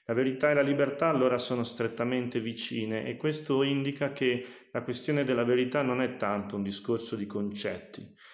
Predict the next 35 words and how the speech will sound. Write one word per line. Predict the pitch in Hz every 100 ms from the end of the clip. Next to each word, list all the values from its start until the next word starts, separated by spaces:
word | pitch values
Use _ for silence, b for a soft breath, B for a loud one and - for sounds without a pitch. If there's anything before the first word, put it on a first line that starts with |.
| B
Potremmo | - 120 120 120
anche | 117 120
dire | 120 127
che | 127
Pilato | - 113 120 120
non | 113 110
ha |
problemi | 104 110 110 127 110 101
a | 95
riconoscere | 101 110 110 110 - 104 98
che | 95
Gesù | 101 104 120
sia | - 113
un | 107 104 101
re | 110 110
di | 107
un | 98
qualche | 104 104 -
mondo | 104 110 107
ultraterreno, | 101 101 101 - 95 101 104 95 95
basta | 101 - 107
che | 117
non | 110
gli | 104
dia | 104 127
fastidio. | 127 123 - - 117 98 95 101 B B B B B B
La | - 123
questione | 135 - 165 160
della | 143 139
verità | 147 139 - 156
è | 156
una | 139
questione | 117 - 143 139
di | 117
relazione. | 110 113 113 - - - 101 92 92 - -